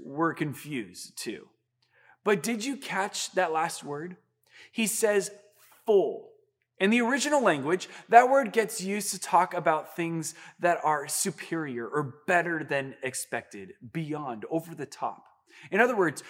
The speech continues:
John says that Jesus wants us to have life, but not just any life. He wants us to have more life, a better life. It's his goal for us in everything, in life,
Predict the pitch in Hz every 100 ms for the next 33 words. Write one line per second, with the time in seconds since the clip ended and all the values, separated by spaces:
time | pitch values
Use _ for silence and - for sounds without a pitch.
0 | - 160 143 214 247 - 214 185 185 143
1 | 208 233 226 185 175 185 160 151 - 151
2 | 151 147 123 - _ 107 107 127 143 123
3 | 98 - - _ _ _ _ 180 262 285
4 | 254 156 139 160 180 107 101 120 - -
5 | - - 247 240 254 262 - - 208 202
6 | 220 165 190 190 147 - 139 160 220 233
7 | 185 156 131 _ 135 131 120 95 - -
8 | - - 180 175 127 - 208 202 180 135
9 | - _ - 131 151 117 98 - - -
10 | _ _ _ _ _ 143 151 240 254 170
11 | 170 214 220 170 160 175 - - - 185
12 | 190 - 180 190 190 156 147 156 151 123
13 | 147 196